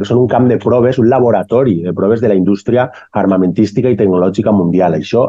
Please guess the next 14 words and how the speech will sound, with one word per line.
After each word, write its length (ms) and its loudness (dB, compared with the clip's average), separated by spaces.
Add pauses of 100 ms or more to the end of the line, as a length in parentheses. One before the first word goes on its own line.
és 200 -4
fonamental. 880 -4 (280)
Ara 200 0
n'hi 100 2
ha 40 2
moltíssimes 500 0
empreses 420 -2
d'armes, 640 0 (340)
moltíssimes 440 0
empreses 300 2
militars 460 2
que 120 -4
s'estan 360 -2
forrant, 520 0